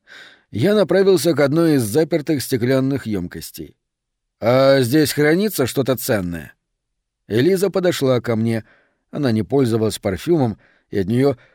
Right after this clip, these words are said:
чуть-чуть припахивало мускусом. Запах, не лишённый приятности. «Потенциально каждая книга имеет ценность. Это зависит не только от самого издания, но и от человека, желающего приобрести тот или иной экземпляр.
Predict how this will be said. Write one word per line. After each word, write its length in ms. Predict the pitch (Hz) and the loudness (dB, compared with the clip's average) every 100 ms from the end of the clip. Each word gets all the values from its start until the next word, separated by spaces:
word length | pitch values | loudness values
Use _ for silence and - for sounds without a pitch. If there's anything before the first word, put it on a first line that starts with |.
| _ | _
чуть-чуть 460 | - 131 - 151 - | -6 -4 0 -2 -2
припахивало 680 | 131 123 123 117 135 131 139 | -2 0 -2 -2 -2 0 0
мускусом. 680 | 160 131 - 95 - 87 - _ _ _ - | -2 -6 -8 -14 -12 -12 -14 _ _ _ -8
Запах, 440 | 139 156 143 120 | -2 -2 -2 -4
не 160 | 123 143 | 0 0
лишённый 560 | 143 - 127 90 95 | 0 -2 -2 -2 -4
приятности. 720 | 98 127 101 - 78 - - - _ _ _ _ _ _ _ _ _ | -6 -6 -6 -8 -14 -16 -20 -20 _ _ _ _ _ _ _ _ _
«Потенциально 800 | 147 135 127 - 127 127 131 131 | -6 -2 -2 2 4 4 2 2
каждая 480 | 143 131 117 135 131 | 2 2 2 0 0
книга 460 | 135 185 131 120 | 0 0 2 0
имеет 360 | 113 123 123 113 | 2 0 0 -2
ценность. 680 | - 165 90 85 - - - _ _ _ _ | -4 -6 -6 -10 -14 -16 -20 _ _ _ _
Это 220 | - 123 131 | -4 -2 0
зависит 460 | 131 135 123 139 | 2 2 0 0
не 140 | 143 135 | 0 2
только 340 | 185 160 135 | 2 2 0
от 60 | - | 0
самого 420 | 135 131 127 123 | 0 2 2 2
издания, 600 | 104 120 120 123 131 127 _ _ _ | 2 2 2 2 0 -2 _ _ _
но 200 | 135 151 | -2 2
и 60 | 147 | 4
от 120 | 135 | 2
человека, 500 | - 123 143 185 127 | 2 2 2 0 0
желающего 600 | 110 127 127 123 - 135 | 0 2 2 2 0 -2
приобрести 680 | 120 131 117 123 - - 170 | 2 2 2 0 -4 -2 -2
тот 260 | - 139 143 | 0 0 2
или 200 | 131 127 | 2 2
иной 240 | 135 127 | 2 0
экземпляр. 680 | 110 110 123 - 98 71 | 0 -2 -4 -4 -8 -8